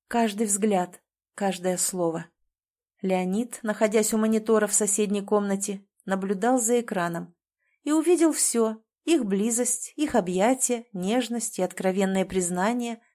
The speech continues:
которые стали для него окончательным доказательством того,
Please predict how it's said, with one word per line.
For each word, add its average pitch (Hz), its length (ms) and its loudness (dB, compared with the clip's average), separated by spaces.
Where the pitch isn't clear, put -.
которые 220 400 2
стали 214 360 4
для 202 180 0
него 208 240 2
окончательным 208 800 2
доказательством 185 840 0
того, 269 420 2